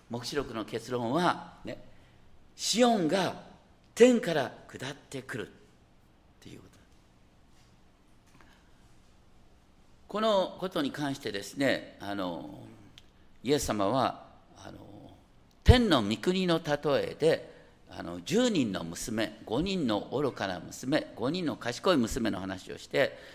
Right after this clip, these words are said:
灯火をね、持って、えーっと、花婿を迎えようとした人のことを、お、例に出しながら、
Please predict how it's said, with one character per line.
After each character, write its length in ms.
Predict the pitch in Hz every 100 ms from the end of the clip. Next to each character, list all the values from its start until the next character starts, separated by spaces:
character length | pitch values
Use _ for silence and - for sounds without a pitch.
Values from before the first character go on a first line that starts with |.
| - -
灯 240 | 117 120
火 360 | 120 - 123 143
を 320 | 165 - -
ね、 260 | 120 - - 104
持 140 | 135
っ 20 |
て、 420 | - - 98 - - - - -
え 360 | - 104 92 85
ー 20 | -
っ 40 |
と、 600 | 98 98 - - 104 78
花 260 | - 107 185
婿 320 | 170 139 120
を 80 | 90
迎 340 | 90 - 160
え 40 | 180
よ 140 | 180
う 40 | -
と 140 | 110
し 100 | -
た 100 | 107
人 280 | 104 - - - - - - - -
の 80 |
こ 140 | 117 120
と 180 | 120 117
を、 300 | 92 - - - - - -
お、 500 | - 80 85 82 -
例 140 | 117 131
に 120 | 101
出 140 | 101
し 120 | -
な 100 | 110
が 100 | 104
ら、 240 | 107 104